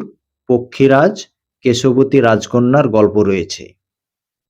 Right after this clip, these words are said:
এরপরে বারোর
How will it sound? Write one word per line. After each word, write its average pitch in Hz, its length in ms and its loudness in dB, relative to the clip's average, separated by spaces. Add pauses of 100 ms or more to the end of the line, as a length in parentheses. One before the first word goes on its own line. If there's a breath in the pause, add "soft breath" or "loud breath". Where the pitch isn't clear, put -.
(4000)
এরপরে 143 400 2
বারোর 123 380 4